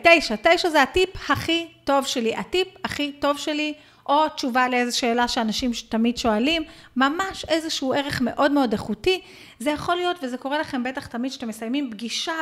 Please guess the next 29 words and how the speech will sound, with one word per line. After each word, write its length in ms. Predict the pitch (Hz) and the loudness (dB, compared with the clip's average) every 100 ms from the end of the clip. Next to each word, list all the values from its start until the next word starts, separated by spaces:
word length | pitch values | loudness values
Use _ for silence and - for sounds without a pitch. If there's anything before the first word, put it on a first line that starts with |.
| 269 | -4
וה-, 100 | 269 226 - _ | -4 -6 -14 _
ואתם 320 | 233 269 269 277 | -6 -4 -4 -4
נתתם 380 | 269 339 370 370 - - - - | -4 -4 -4 -8 -12 -20 -20 -8
ללקוח 600 | 262 254 254 370 349 349 | -4 -4 -4 0 0 0
איזשהו 360 | 339 339 - 285 - _ - | -4 -4 -6 -8 -12 _ -2
טיפ 200 | 403 392 403 | 0 0 -2
מטורף, 760 | 311 294 - 240 233 339 - - | -6 -4 0 0 2 2 0 -10
עצה, 440 | 247 - - 349 294 - - - | -10 -10 -2 0 0 -6 -18 -12
די 100 | 220 | -4
עם 160 | 277 262 | 0 2
המילה 220 | 240 240 | 4 2
טיפ, 280 | 240 - 247 - | 0 0 -4 -4
עצה, 440 | 247 - - - 269 - - - - _ _ | -10 -14 -6 0 0 0 -16 -20 -20 _ _
עצה 460 | 247 233 - - 359 294 - _ _ | -14 -14 -14 -4 -4 -4 -10 _ _
מטורפת, 840 | 311 381 440 440 392 392 339 262 - - _ _ | -6 -4 0 2 2 0 0 -2 -4 -20 _ _
שהולכת 540 | - - 381 415 403 427 415 | -10 -2 0 0 0 -2 -4
לשנות 680 | - 415 392 277 349 415 | -4 -2 0 2 6 6
לו 80 | 381 | 8
את 100 | 392 | 8
החיים, 600 | 381 381 392 415 359 262 226 - - _ 220 | 6 4 4 2 0 0 0 -4 -20 _ 2
ולא 300 | 320 302 320 | 2 4 4
יודעת 360 | 339 320 - | 4 2 2
מה, 140 | 311 311 | 0 0
יכול 320 | 262 - 311 | -2 2 4
להיות 160 | 330 | 4
שזה 220 | - 247 269 | 0 -2 -2
עצה 460 | 233 - - 320 | -4 -4 2 2
שאתם 320 | 302 277 277 | 2 0 2
נותנים 420 | 254 262 320 339 | 2 2 2 0